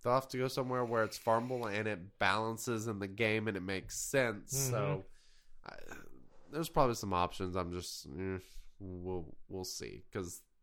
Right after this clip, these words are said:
Speaker 1: there are a few options I think could be interesting.
Speaker 2: Nope, for sure. So that's pretty much it until this last entire section. I think this is all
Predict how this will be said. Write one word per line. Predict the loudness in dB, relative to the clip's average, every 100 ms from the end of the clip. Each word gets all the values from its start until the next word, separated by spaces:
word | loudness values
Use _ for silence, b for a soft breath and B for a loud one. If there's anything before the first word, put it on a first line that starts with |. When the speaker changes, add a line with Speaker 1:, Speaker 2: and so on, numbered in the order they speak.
| 4
Speaker 1:
there | 10
are | 12 12
a | 8
few | 2 2
options | 2 0 -4 -8
I | -8
think | -8 -12 -16 -20 _ _ _
could | -6 -4 -6 -10
be | -10 -8
interesting. | -10 -12 -16 -14 -14 -14 -16 -18 -12 -2
Speaker 2:
Nope, | 0 0 -4 -18 -20 -18 -14
for | -10
sure. | -6 -6 -8 -14 -20 -20 -20 -20 -20 -20 -20 -20 -20 -20 -20 -20 -16 -16 -14
So | -14 -14 -14 -18 -18 -20 -20 -20 -20 -20 B B B B B B B B -20 -20 4
that's | 8 8
pretty | 8 6 8
much | 6 4 2
it | 8 8 8 0
until | -2 2 4 4
this | 4 2
last | 4 4 6 2 -2
entire | 0 4 4 4
section. | 0 0 0 0 -2
I |
think | -2 -2
this | -2 -6
is | -6 -2
all | 2 4 4 2 -4